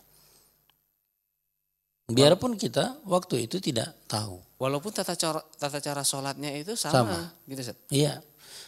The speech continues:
Speaker 1: Sama juga ketika kita menjadikan, eh, non-muslim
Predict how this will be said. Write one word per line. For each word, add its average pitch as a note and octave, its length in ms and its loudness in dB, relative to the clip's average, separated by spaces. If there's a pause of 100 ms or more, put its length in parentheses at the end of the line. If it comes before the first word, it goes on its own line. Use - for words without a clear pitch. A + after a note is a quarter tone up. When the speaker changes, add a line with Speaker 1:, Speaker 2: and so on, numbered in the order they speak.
Speaker 1:
Sama A#3 340 4
juga D#3 300 2
ketika E3+ 480 -2
kita C#3 320 -4
menjadikan, C#3 720 -2 (240)
eh, A#2+ 400 2 (240)
non-muslim C3 880 4